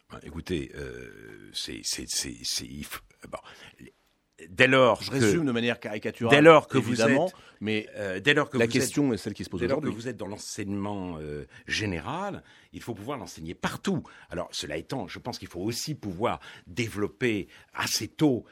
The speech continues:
Speaker 1: et plus tôt qu'on ne le fait aujourd'hui, des filières professionnelles. Mais,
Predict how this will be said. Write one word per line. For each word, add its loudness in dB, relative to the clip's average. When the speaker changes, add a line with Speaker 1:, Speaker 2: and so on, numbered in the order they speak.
Speaker 1:
et -6
plus -10
tôt -4
qu'on -6
ne -6
le -6
fait -4
aujourd'hui, -6
des -2
filières -2
professionnelles. -4
Mais, 4